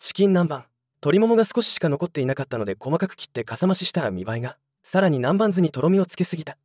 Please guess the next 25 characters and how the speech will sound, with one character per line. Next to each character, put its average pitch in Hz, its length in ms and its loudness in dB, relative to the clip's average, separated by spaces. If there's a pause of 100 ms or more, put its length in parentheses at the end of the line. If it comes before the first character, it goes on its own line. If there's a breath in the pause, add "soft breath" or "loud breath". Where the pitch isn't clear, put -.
(180)
宮 139 240 6
崎 214 180 2
風 214 160 2
チ - 120 -2
キ 226 120 2
ン - 20 4
南 214 240 4
蛮 - 20 4
に 147 120 2
は 107 100 0
見 110 120 -4
え 156 60 2
な 165 80 2
い 139 40 -2
で 117 60 -8
す - 140 -10
ね。 - 160 -12 (220)
で 151 140 2
も 156 120 4
ご 156 100 2
飯 170 160 2
は 120 100 -4
進 - 280 -2
む 165 40 2
ぞ。 160 180 -6